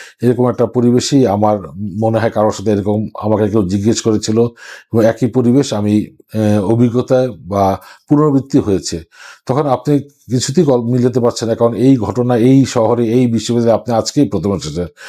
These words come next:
যা আগে ঘটার কোনো সম্ভাবনা নাই। যদি এরকম হয়ে থাকে তাহলে বুঝতে হবে আপনি দেজাভু সমস্যায় ভুগছেন। তো দেজাভু সমস্যা এটা একটি ফরাসি শব্দ, যেটা বাংলায় বলা হয় ইতিমধ্যে দেখা,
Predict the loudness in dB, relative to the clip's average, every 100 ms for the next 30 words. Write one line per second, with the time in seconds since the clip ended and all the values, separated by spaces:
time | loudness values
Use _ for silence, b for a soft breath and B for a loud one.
0 | B B -2 2 2 2 0 0 0 0
1 | 0 2 0 0 -2 -2 -2 -2 -4 -6
2 | -8 -12 B B B B 0 4 2 0
3 | -2 -2 -2 -2 0 0 2 0 -2 -2
4 | 0 0 0 -4 0 2 2 2 0 0
5 | -4 -6 -16 _ -8 -4 -2 -2 -2 -2
6 | -6 -6 -10 -10 -16 B B B B _
7 | 0 2 2 0 0 -2 -6 -6 -4 -2
8 | -2 2 2 0 -2 0 0 -2 -4 -4
9 | -2 -2 0 2 2 2 -2 _ -16 -4
10 | -2 2 2 2 0 0 -2 -4 -2 -2
11 | 0 -2 -2 -2 -6 -10